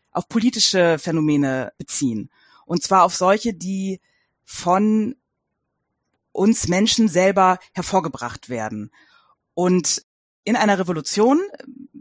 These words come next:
meiner Ansicht nach, gibt es immer einen Zugewinn oder einen Zuwachs oder sie zielt immer auf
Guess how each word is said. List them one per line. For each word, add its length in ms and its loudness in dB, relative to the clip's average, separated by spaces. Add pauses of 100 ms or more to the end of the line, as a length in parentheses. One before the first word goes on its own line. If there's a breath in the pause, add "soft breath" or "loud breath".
(300)
meiner 360 2
Ansicht 320 -2
nach, 280 -2 (800 soft breath)
gibt 240 -6
es 100 -6
immer 320 4
einen 180 0
Zugewinn 460 0
oder 180 0
einen 200 0
Zuwachs 600 0
oder 220 2
sie 140 -4
zielt 280 2
immer 340 2
auf 360 0